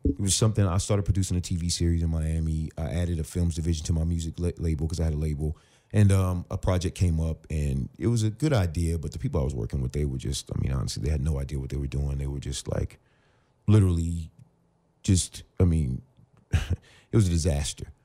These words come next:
But, but I was able to act in it, which I thought was pretty interesting. And the publicist for the show thought I was a natural and wanted to, she, she wanted to be my publicist and take me to an agency.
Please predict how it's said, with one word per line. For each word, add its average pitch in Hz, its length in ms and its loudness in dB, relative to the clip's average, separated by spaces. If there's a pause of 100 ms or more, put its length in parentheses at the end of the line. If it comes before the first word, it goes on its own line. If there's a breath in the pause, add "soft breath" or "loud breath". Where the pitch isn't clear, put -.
(300)
But, 101 320 4
but 92 400 2
I 107 120 4
was 107 100 6
able 98 160 4
to - 140 -6
act 104 260 0
in 80 100 -2
it, - 120 -6 (100)
which 98 200 0
I 90 60 4
thought 95 200 4
was 90 120 -2
pretty 95 220 0
interesting. 85 420 -2
And 78 80 0
the 69 40 -4
publicist 98 420 -2
for 82 100 -6
the 71 80 0
show 98 440 4
thought 87 160 0
I 82 40 0
was 85 140 -2
a 78 60 -4
natural 80 480 -2
and 82 100 0
wanted 82 240 -2
to, 78 120 -2 (560)
she, - 400 -2
she - 140 -4
wanted 95 140 2
to 85 80 -4
be - 20 -2
my 82 120 0
publicist 104 460 -2
and 78 100 -4
take 95 160 2
me 90 160 0
to 78 120 -6
an 71 80 -2
agency. 107 440 -2